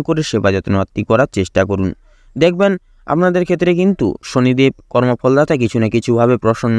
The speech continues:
হয়ে শুভ ফল বা শুভ দৃষ্টি প্রদান করবেন এবং আপনারা কিন্তু জীবনে সাফল্য অর্জন করে মনোনীতভাবে এগিয়ে চলতে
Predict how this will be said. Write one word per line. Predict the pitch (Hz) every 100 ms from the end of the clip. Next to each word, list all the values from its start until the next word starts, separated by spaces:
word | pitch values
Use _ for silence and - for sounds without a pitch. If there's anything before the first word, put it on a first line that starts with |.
| 113
হয়ে | 147 170 - _ _ -
শুভ | - 113 107
ফল | 175 190
বা | 180
শুভ | - 104
দৃষ্টি | 101 101 - 131
প্রদান | 104 92 87
করবেন | 90 98 98 90 - _ _ _ _ -
এবং | 196 208
আপনারা | 165 156 151
কিন্তু | 147 147 147
জীবনে | 123 123 123
সাফল্য | - 123 - 170 185
অর্জন | 180 120 113
করে | 110 156
মনোনীতভাবে | 117 104 110 110 107 110 127 170 196
এগিয়ে | 104 98 101
চলতে | 101 175